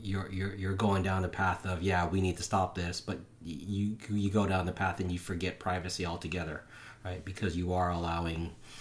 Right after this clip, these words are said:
the F B I, the authorities to, to have access to that audio. Like, I mean, think about it. We're, we're,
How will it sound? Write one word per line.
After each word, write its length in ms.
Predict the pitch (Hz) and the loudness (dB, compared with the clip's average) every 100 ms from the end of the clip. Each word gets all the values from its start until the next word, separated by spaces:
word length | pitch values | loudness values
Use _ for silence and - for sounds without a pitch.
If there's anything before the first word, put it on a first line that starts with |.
| - - | -16 -2
the 180 | 95 90 | 2 2
F 140 | 80 | 2
B 120 | 95 87 | 0 2
I, 220 | 82 82 | 2 0
the 100 | 85 | 0
authorities 580 | 82 90 85 85 82 - | 0 0 0 0 -2 -2
to, 420 | - 85 82 80 | -2 0 0 -4
to 140 | 90 | -2
have 180 | 82 78 | 0 0
access 460 | - 85 - 87 - | 0 0 0 -4 -4
to 120 | 85 | -2
that 160 | 85 80 | -2 0
audio. 440 | 85 80 78 78 - - - | 0 0 -2 -4 -8 -12 -2
Like, 140 | 101 101 | 2 4
I 40 | |
mean, 300 | 95 87 85 - | 4 4 0 -8
think 240 | - 123 | 4 8
about 220 | 92 90 85 | 8 8 4
it. 160 | 87 | 2
We're, 260 | 101 107 107 | 4 4 4
we're, 380 | 98 98 - | 2 2 0